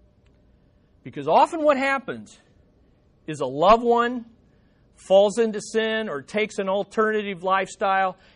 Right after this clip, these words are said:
and then suddenly our love for them puts us over to it's Scripture equal or Scripture under. Or we go through a crisis, and it causes us to doubt God, and suddenly Scripture alone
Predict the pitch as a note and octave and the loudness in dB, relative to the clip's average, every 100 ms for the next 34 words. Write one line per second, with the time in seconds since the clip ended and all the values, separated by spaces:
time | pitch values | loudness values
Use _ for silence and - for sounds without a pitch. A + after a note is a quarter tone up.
0 | - E3+ F3+ F3+ E3+ - B3+ B3 F#3+ F3 | -6 -4 -2 -2 -4 2 2 2 -2 -4
1 | F3 F#3+ - _ - E3 D#3+ F3+ A3+ A3+ | -4 -8 -16 _ 2 2 4 4 4 4
2 | A#3+ G3+ B3+ C#4+ B2+ A#2 - _ _ _ | -2 2 2 0 -4 -12 -20 _ _ _
3 | _ _ _ _ _ - A#3+ A#3+ A3+ - | _ _ _ _ _ 0 2 2 -2 0
4 | G#3+ G#3+ F#3+ - D#3 D3 - - G3+ G3 | 2 2 0 -6 -12 -16 -18 -6 -4 -4
5 | - D3 G3 A3 A3 B3 A#3+ A3+ _ - | -8 -12 -10 -12 -4 0 0 -2 _ -12
6 | C#3+ - - B2 A2+ D3+ D#3 G3+ A#3 D3 | -10 -14 -16 -14 -14 -16 -10 -8 -8 -10
7 | G#2+ _ _ _ - F3 G#3+ C4 D4 _ | -16 _ _ _ 0 4 6 6 2 _
8 | _ E3 D#3+ F#3+ G3+ A3+ G#3 - - F#3 | _ -8 -2 0 0 -2 -2 -4 -4 -2
9 | F#3 A3+ D#4+ D#4+ - - _ _ _ _ | -2 -4 -10 -14 -16 -20 _ _ _ _
10 | _ - F#3+ F3 D3+ - - G3+ A3+ B3 | _ -4 -2 0 -4 -4 0 0 0 -2
11 | A3 A#3 A#3 F3 D3 E3+ C#3+ C#3+ F#3 G#3 | -4 -6 -6 -8 -4 -4 -4 -6 0 2
12 | B3+ B3+ F3 E3+ - A3 A#3 A#3+ - - | 2 0 -8 -6 -2 0 0 -4 -6 -4
13 | G3+ G3+ - G3+ G#3 A#3+ D4+ B3+ F3+ F3+ | -4 -4 -6 -4 -2 -2 -2 -2 -2 -4